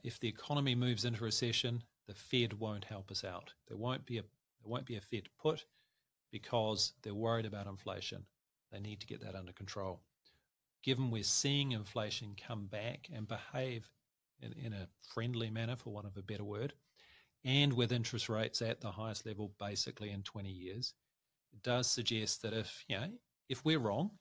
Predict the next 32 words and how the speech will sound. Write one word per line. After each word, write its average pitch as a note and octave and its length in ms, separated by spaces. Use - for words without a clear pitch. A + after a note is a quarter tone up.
and G#2+ 140
the G#2+ 60
world A2+ 260
becomes B2+ 480
a A2 120
more G#2+ 460
negative A2 400
place, G2+ 460
that - 160
actually B2+ 360
the, G2 200
the, G#2 120
the G2 100
bright A#2 280
light G2+ 300
there A2 400
is A2 300
it's - 100
easy B2 320
for A#2 100
central A2 380
banks G#2 300
to - 120
go, G2 100
"Well, A2 400
actually, A2 440
five C3+ 180
and A#2+ 60
a G#2 60
half A2+ 240
percent, - 420
uh, G2+ 260